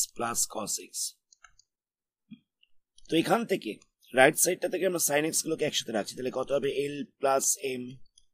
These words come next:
into দিয়ে হচ্ছে sin x, আর cos x গুলোকে একসাথে রাখছি, তাহলে কত হবে? M minus L cos x, এখানটা হচ্ছে sin x। আচ্ছা, এখানটায় দেখো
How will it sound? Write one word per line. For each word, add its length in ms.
into 200
দিয়ে 100
হচ্ছে 240
sin 220
x, 20
আর 60
cos 180
x 20
গুলোকে 260
একসাথে 300
রাখছি, 220
তাহলে 200
কত 200
হবে? 160
M 40
minus 340
L 20
cos 220
x, 20
এখানটা 260
হচ্ছে 160
sin 260
x। 40
আচ্ছা, 180
এখানটায় 280
দেখো 120